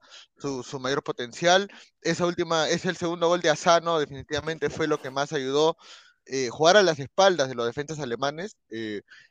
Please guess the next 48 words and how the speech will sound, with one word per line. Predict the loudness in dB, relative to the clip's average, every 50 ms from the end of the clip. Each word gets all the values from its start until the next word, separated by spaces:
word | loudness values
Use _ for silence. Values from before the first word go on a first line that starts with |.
| _ _
es | -6 -2
lo | -2 -2
que | -2 -4 -2
más | -2 -2 -2 0
termina | -4 -4 -4 -6 -2 -2 -2
aportando | 0 0 -4 -4 0 0 0 0 0 -2 -6 -6
en | -4
el | -6 -10
fútbol, | -8 -6 -6 -4 -2 -2 0 0 -2 -2 -6 -8 -10
eh, | -8 -8 -8 -6
japonés. | -6 -8 -6 -6 -8 -8 -6 -6 -6 -6 -8 -10 _ _ -20 -20 -20 _ _
Alemania | -2 0 2 2 4 4 4 4 4 2
no | 2 4
lo | 4 4
esperaba, | 2 2 0 4 8 8 10 10 8 6 4 2 -4 _ _ _ _ _ _ _ _ _ _ _ _
eh, | -4 -4 -2 -2 -2 -2 -2 -2 -4
y | -2 2
también | 2 4 4 2 4
fallaron | 4 6 6 6 4 4 4
varios | 4 4 4 2
goles. | 4 4 4 4 2 0 -4 -2
Alemania | 0 2 4 4 4 4 4
también | 2 0 -4 -4 -4
tuvo | -2 0 0 0 0
para | 0 -2 -2
meter | -2 -4 -4 -4 0 2
goles, | 4 4 4 4 2 0 -4 -6
hay | -10 -8
que | -8 -8
decir | -8 -4 0
la | 2 2
verdad. | 2 2 4 4 4 4
O | 4
sea, | 2 -2
fue | -4 4
un | 8
partido | 8 8 8 8 4 4 4
parejo. | 2 2 2 2 2 0 -2 -4 -10 -14 -14 -16 _ _ _ _ _ _ _ _
Dentro | -4 -2 2 2 2
de | 2
todo | 2 -2
fue | -2 -2
un | 0
partido | 0 0 2 0 -2 2
parejo | 2 2 2 2 0 2 2 2 2
y | 2
Japón | 0 -4 -6 -2 -2 -4 -2 -2
termina | -4 -4 -4 -6 -6 -2 0 2 2 2 2 2 0 -2 -4 -6